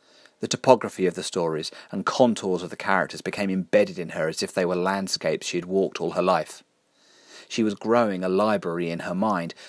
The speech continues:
but a library that was a landscape more than a building. The more she read, the vaster became her territory.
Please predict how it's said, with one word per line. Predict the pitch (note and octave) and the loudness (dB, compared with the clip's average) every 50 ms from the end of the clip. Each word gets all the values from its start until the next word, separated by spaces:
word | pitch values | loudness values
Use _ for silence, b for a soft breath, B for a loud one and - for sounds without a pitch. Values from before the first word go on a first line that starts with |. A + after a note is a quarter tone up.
| B B _ | B B _
but | - G2+ | 2 2
a | G#2 | 4
library | G#2+ A2+ A#2 B2 A#2+ A2 A2+ G#2 | 4 6 6 4 4 4 2 0
that | A2 - | 0 0
was | - G2+ F#2+ G2+ | -2 -2 -2 0
a | G2 G2 F#2+ F#2+ | 0 0 2 2
landscape | G2 A2+ B2+ B2+ A#2 G#2+ - - - F2 D#2+ - - | 4 4 4 4 2 0 -4 -4 -2 -2 -2 -2 -4
more | F2+ F#2 F#2 F2+ | -4 -4 -4 -2
than | F2 E2 | -2 -4
a | E2 | -2
building. | D#2+ G2 F#2+ F#2+ F2 D#2+ D#2+ - b b b b b b b - | 0 0 0 0 0 -4 -8 -10 b b b b b b b -4
The | - | 0
more | F#2+ G2+ G#2+ G#2+ G2+ | 2 4 4 4 4
she | - - A2+ | 2 0 0
read, | G#2+ G2+ F#2 F2 E2 E2 - - _ _ - | 2 4 4 2 2 0 -4 -12 _ _ -6
the | F2+ F2 | -6 -6
vaster | E2+ F2 G2 G#2 G#2 G2+ - - - D#2+ | 0 4 4 4 4 4 0 -6 -8 -8
became | E2 E2+ - - F2 F2 | -8 -8 -6 -4 -4 -4
her | F2+ G2 | -4 -6
territory. | - - A#2 G2+ F2 E2 - F2 D2+ D2+ D2+ - - | -2 0 2 2 2 0 -2 -4 -4 -4 -6 -8 -12